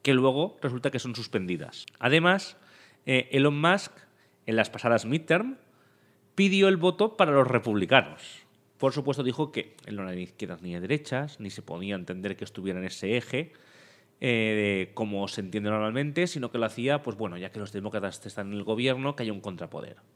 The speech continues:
Y tú, a ver, <laughs> que no cuela, ¿vale? Que no cuela. Y poco después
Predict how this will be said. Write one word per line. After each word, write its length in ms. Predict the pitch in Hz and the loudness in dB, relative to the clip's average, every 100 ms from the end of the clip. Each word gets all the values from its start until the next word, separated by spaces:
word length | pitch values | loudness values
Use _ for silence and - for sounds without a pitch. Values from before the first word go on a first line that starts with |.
| _ | _
Y 80 | - | -16
tú, 160 | 78 | -12
a 40 | 80 | -6
ver, 200 | 92 - _ _ _ _ | -4 -6 _ _ _ _
<laughs> 800 | 113 - 107 - _ _ _ _ | -14 -10 -10 -12 _ _ _ _
que 100 | - | -6
no 120 | 95 98 | -4 2
cuela, 280 | 107 92 - - - 123 101 | 4 4 0 -18 -20 -18 -16
¿vale? 160 | 80 85 - _ _ - _ _ _ _ | -14 -14 -16 _ _ -20 _ _ _ _
Que 100 | - | 0
no 120 | 107 104 | 0 2
cuela. 320 | 101 87 76 - - - - - _ _ _ | 4 2 -2 -16 -20 -20 -20 -20 _ _ _
Y 360 | 190 214 262 - - - - | 4 4 2 -4 -20 -20 -4
poco 220 | - 180 190 | 2 4 6
después 600 | 185 - 196 208 - | 4 4 6 6 2